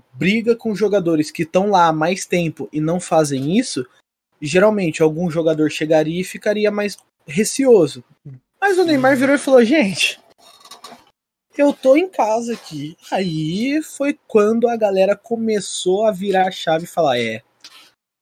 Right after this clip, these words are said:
Speaker 2: Mas
Speaker 1: aí na
Speaker 2: o
Speaker 1: Espanha ele também tá jogando, hein?"
Speaker 2: O Marcelo, eu lembro que,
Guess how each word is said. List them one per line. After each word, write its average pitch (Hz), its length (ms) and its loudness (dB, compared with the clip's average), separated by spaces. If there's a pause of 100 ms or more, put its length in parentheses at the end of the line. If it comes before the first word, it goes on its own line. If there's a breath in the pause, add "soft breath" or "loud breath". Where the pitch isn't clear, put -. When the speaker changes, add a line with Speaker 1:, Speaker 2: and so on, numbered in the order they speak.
(160)
Speaker 2:
Mas 170 180 -6 (100)
Speaker 1:
aí 123 160 0
na 151 80 0
Speaker 2:
o 143 40 2
Speaker 1:
Espanha 135 440 -2
ele 143 140 -2
também 151 280 0
tá 151 80 0
jogando, 151 460 0
hein?" 139 120 -8 (100)
Speaker 2:
O 156 100 -8
Marcelo, 151 440 -6
eu 151 100 -2
lembro 214 320 0
que, 185 300 -6